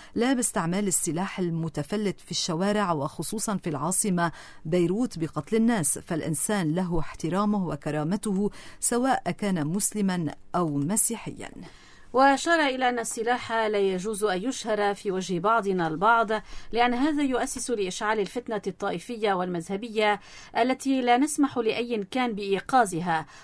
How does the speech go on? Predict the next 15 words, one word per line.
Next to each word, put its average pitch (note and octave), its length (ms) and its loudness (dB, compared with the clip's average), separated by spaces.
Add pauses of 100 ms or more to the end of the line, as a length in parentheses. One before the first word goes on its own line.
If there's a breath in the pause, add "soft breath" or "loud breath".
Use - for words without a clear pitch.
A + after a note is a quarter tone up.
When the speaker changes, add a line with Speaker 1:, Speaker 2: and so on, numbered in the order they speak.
Speaker 2:
ونحن G3+ 340 -2
في C4 160 -2
لبنان B3 640 2
دولة A3+ 420 2
لها G#3 380 0
قوانينها G#3+ 840 2
ودساتيرها G3+ 1000 0
وقضاؤها F3+ 720 2
وجيشها G#3+ 800 0 (360 loud breath)
وقواها C#4 600 4
الأمنية A3+ 460 -2
التي F3 280 -4
ينبغي G3 380 0
التمسك A3+ 600 -4
بها، A3+ 440 2